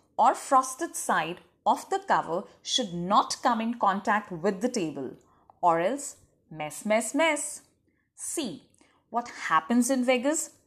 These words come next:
stays in Vegas. Similarly, what is in the bowl should also stay in the bowl. Simple?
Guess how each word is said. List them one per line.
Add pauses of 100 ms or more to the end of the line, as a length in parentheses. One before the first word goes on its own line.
(120)
stays
in
Vegas. (260)
Similarly, (200)
what
is (180)
in
the
bowl (140)
should
also
stay (360)
in
the
bowl. (380)
Simple?